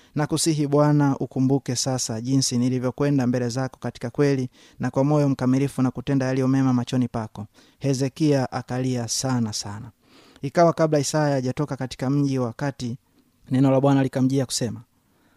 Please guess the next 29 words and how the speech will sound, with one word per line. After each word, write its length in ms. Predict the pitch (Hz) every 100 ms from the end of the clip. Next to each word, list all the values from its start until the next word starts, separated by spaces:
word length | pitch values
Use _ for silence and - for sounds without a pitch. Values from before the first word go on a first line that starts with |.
| _ -
"Rudi 340 | 131 160 156
ukamwambie 480 | 143 - 131 135 143
Hezekia 480 | 139 123 127 147 139
mkuu 240 | 131 - 143
wa 100 | 131
watu 260 | 131 -
wangu, 460 | 135 135 131 113 104
'Bwana 300 | 131 147 139
Mungu 260 | 143 143
wa 80 | 131
Daudi 280 | 123 135 131
baba 260 | 123 127 131
yako 280 | 135 -
asema 300 | 113 - 131
hivi, 380 | 120 139 127 117
nimeyasikia 840 | 104 117 120 117 - - - 139 120
maombi 320 | 120 120 123
yako 320 | 127 123 120
na 80 | 110
kuyaona 460 | - 110 120 127
machozi 420 | 110 107 117 110 117
yako. 360 | 110 - 117 - _ _ _
Tazama, 680 | 135 120 127 147 139 135 127
nitakuponya 1000 | 120 110 117 - 113 139 139 127 123 113 _ _
siku 320 | - 143 131
ya 140 | 127 120
tatu, 500 | 143 139 - 123 117
utapanda 640 | 131 120 117 156 156 143
nyumbani 540 | 131 131 131 127 120